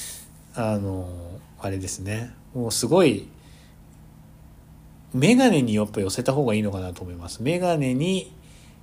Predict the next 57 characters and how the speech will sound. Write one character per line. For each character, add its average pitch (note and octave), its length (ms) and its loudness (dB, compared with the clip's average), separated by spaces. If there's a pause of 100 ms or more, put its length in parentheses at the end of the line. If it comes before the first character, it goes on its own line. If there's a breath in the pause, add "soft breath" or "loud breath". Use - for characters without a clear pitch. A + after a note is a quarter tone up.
(240)
え G2+ 960 0
ー、 A#2 40 -4
メ F#3 120 4
ガ A3 140 4
ネ D#3+ 160 2
で D#3 180 6
こ D3+ 180 -2
れ C3+ 120 2
が C#3 60 2
欲 C3+ 140 -4
し D3 160 0
い C#3+ 40 0
っ - 20 -4
て - 200 -8
い - 20 0
う G2 40 0
デ G2 120 -2
ザ A2 160 -2
イ G#2+ 60 -2
ン G2 60 -6
に G2 100 -6
し - 100 -8
た G2+ 100 -8
方 G2+ 140 -4
が E2+ 180 -12 (200)
い G#2 140 -4
い F#2+ 40 -8
な F2 120 -12
と E2+ 160 -16
思 G#2 80 -14
い F#2 40 -12
ま F2+ 140 -14
す - 140 -12
ね。 B2 280 -6 (120)
え F#2 680 -10 (300)
ー、 - 20 -20
結 - 120 -2
構 G2+ 100 -6
ち - 220 0
っ - 60 -20
ち - 140 2
ゃ G#2+ 40 4
め G#2+ 120 0
の G#2 120 -2
ね。 D3 200 -2 (2000 loud breath)
な C#3+ 140 2
ん B2 60 0
か A2 100 2
昔 C#3 400 2
の G3 160 2
体 F#3+ 240 6
育 - 240 0
教 G3 200 6
師 D3+ 120 -4
と B2 100 -2
か A2 100 2
が F#2 320 -4